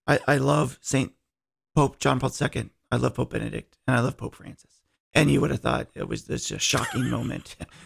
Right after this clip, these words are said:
of, of someone saying, "I love our Holy Father."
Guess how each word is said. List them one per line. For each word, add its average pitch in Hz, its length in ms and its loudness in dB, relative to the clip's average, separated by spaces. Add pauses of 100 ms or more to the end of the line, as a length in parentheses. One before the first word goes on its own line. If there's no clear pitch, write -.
(120)
of, 135 240 4 (300)
of 123 100 2
someone 151 360 4
saying, - 320 2 (480)
"I - 60 2
love 147 220 2
our 147 80 4
Holy 156 200 4
Father." - 440 -4